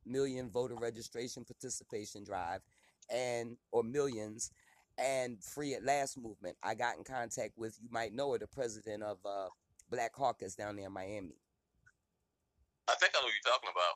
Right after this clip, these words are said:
Speaker 1: And she loves it. I forget her name that quick. She, she, she told me, she said, "We're gonna meet next week," or whatever, but she liked the fact that I used to work with Frederica Wilson. You know Frederica, Senate, uh, Congresswoman Wilson?
Speaker 2: Yeah,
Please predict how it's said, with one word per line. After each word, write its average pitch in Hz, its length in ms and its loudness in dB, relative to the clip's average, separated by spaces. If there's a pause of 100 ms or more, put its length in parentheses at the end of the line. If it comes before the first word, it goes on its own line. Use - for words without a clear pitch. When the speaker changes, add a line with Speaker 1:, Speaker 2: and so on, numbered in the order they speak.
(140)
Speaker 1:
And 110 160 -2
she 143 160 -6
loves 123 320 0
it. 80 120 -4
I 127 120 4
forget 147 360 0
her 139 60 -4
name 131 240 2
that 120 160 2
quick. 131 220 -4
She, - 200 -6
she, - 240 -6 (380)
she 143 140 -6
told 147 280 4
me, 135 120 -4
she - 140 -2
said, 135 280 2
"We're 123 180 -4
gonna 127 200 0
meet 131 260 -4
next 131 280 -2
week," 131 260 -8
or 120 60 2
whatever, 117 380 2
but 110 280 2 (440)
she 139 280 -2
liked 123 280 4
the 117 80 0
fact 123 280 0
that 117 80 -2
I 117 80 4
used 120 180 -4
to 127 60 -10
work 117 280 0
with 117 200 -2
Frederica 117 400 -6
Wilson. 120 380 -4
You 110 40 -8
know 117 120 0
Frederica, 123 400 -10
Senate, 123 340 -4
uh, 104 160 2
Congresswoman 120 680 -6
Wilson? 131 340 -2 (800)
Speaker 2:
Yeah, 220 100 0